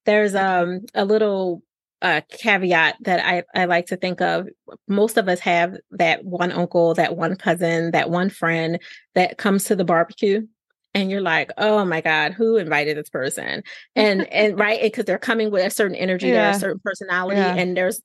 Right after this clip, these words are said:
Speaker 1: there's another auntie or uncle or someone who's like, "Oh, that's just John. J-, it, that's
Speaker 2: Mm.
Speaker 1: just who they are. That's just h-, who they've always been." And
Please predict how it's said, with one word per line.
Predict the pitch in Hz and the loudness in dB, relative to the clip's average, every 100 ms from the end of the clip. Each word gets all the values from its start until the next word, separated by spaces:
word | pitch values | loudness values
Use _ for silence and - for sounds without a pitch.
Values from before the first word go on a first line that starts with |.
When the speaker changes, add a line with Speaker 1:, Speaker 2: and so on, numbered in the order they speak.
| - | -8
Speaker 1:
there's | - 175 175 | 0 2 2
another | 175 190 226 | 0 2 0
auntie | 214 220 233 233 208 | 0 -2 -4 -2 -2
or | - | -2
uncle | 180 202 208 | -4 0 -2
or | |
someone | 202 202 196 | -2 -6 -4
who's | 208 | -2
like, | 220 208 - _ _ - | -2 -4 -12 _ _ 0
"Oh, | 508 480 466 | 2 4 4
that's | 349 349 | 2 0
just | 214 196 165 | 0 -2 0
John. | 165 143 139 - _ _ _ _ _ _ | -2 -4 -4 -14 _ _ _ _ _ _
J-, | - - | -10 -2
it, | 320 190 | -2 0
that's | 359 180 202 | 0 0 -4
Speaker 2:
Mm. | |
Speaker 1:
just | 196 240 175 - - - _ - | 0 0 0 -4 -10 -10 _ -2
who | 208 | 2
they | 180 151 | 2 0
are. | 123 85 - - - | -4 -10 -12 -20 -2
That's | 370 370 208 | -2 -2 -4
just | - 226 214 | 0 0 0
h-, | - - | -12 -4
who | 233 | 0
they've | 202 185 | 2 2
always | 175 175 170 | 0 -2 -4
been." | 160 151 - - - _ _ - | -4 -4 -6 -10 -20 _ _ 0
And | 226 220 | 0 0